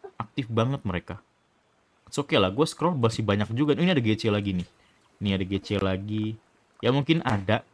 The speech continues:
Terus, atau mungkin bisa juga banyak dari mereka ini nge-spend, nge-spend peti-peti kayak begini. Jadi G C-nya ketimpa-timpa. Itu bisa jadi aja cuy. Bisa jadi ya. Hmm, oke. G C juga dari Fak-, Fux Funny juga nih. Sama ya,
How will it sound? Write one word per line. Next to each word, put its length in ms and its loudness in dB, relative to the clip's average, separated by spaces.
Terus, 240 -2
atau 400 -2
mungkin 240 -2
bisa 160 -2
juga 240 0
banyak 240 2
dari 240 2
mereka 240 -2
ini 160 0
nge-spend, 400 0
nge-spend 300 0
peti-peti 480 -4
kayak 240 4
begini. 400 2
Jadi 160 2
G 80 -2
C-nya 80 0
ketimpa-timpa. 720 -2
Itu 160 0
bisa 160 0
jadi 400 0
aja 160 0
cuy. 240 -4
Bisa 240 -2
jadi 320 0
ya. 20 -14
Hmm, 480 -4
oke. 320 -4
G 160 0
C 160 0
juga 240 0
dari 240 0
Fak-, 240 -2
Fux 240 -6
Funny 400 0
juga 320 4
nih. 160 -2
Sama 400 0
ya, 20 -8